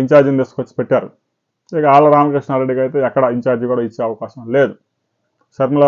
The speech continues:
వైపు వెళ్ళి నాలుగు రోజులు ఆ పార్టీలో ఉండి బయటకు వచ్చాడు కాబట్టి ఆళ్ల రామకృష్ణారెడ్డి రాజకీయ జీవితం ముగిసిపోయినట్టే చెప్పాలి దాదాపుగా. వైసీపీలో ఉన్నా కూడా పెద్దగా ఆయన్ని ఎంకరేజ్ చేయరు.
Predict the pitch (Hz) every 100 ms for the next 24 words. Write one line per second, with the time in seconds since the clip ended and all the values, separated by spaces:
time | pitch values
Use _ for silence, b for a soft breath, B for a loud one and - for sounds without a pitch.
0 | 139 127 123 123 143 139 123 123 113 113
1 | 123 123 110 113 113 - 117 113 113 110
2 | 113 104 110 110 110 110 127 127 _ _
3 | _ _ - 147 160 151 147 139 143 143
4 | 139 139 - _ _ 165 147 147 143 139
5 | 151 151 147 160 160 160 151 131 143 113
6 | 117 117 110 104 104 _ _ _ _ _
7 | _ _ _ _ _ _ _ - 143 147
8 | 151 151 147 139 156 147 143 143 151 156
9 | 139 135 143 135 135 131 123 123 127 123
10 | 123 127 117 127 127